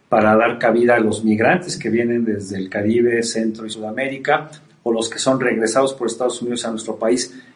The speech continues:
en lo que se define su situación migratoria, para que se les den condiciones más humanitarias,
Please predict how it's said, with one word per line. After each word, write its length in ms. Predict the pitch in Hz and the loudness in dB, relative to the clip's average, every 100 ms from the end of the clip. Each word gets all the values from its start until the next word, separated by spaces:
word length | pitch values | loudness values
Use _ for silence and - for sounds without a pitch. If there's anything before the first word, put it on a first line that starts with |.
| - | -6
en 120 | 113 | -2
lo 100 | 113 | 0
que 80 | 113 | 0
se 120 | 113 | 2
define 300 | 110 - 127 | 2 0 -4
su 140 | 120 | -6
situación 440 | - 117 110 127 120 | -6 -4 -2 -2 0
migratoria, 680 | 123 120 120 165 170 180 - - - _ - | 2 2 4 4 4 2 0 -16 -20 _ -2
para 220 | 127 123 | 0 0
que 80 | 120 | -4
se 100 | 123 | -2
les 160 | 123 | 0
den 240 | 135 151 151 | 2 2 0
condiciones 500 | - - - 143 139 | -2 -2 0 0 2
más 240 | 143 139 | 2 0
humanitarias, 880 | 139 127 117 113 127 127 139 - | 0 2 2 2 4 4 0 -4